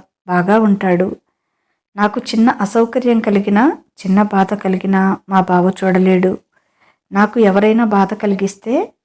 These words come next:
వాళ్ళ అంతు చూసేదాకా వదలడు. నన్ను చాలా ప్రేమగా చూసుకుంటాడు.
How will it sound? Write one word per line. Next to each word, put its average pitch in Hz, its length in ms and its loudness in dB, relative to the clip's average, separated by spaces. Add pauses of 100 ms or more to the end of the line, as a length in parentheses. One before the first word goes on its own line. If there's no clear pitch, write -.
(140)
వాళ్ళ 214 240 2
అంతు 196 320 -4
చూసేదాకా 220 720 -4
వదలడు. 190 500 0 (880)
నన్ను 185 220 2
చాలా 196 360 2
ప్రేమగా 202 480 -2
చూసుకుంటాడు. 190 800 -6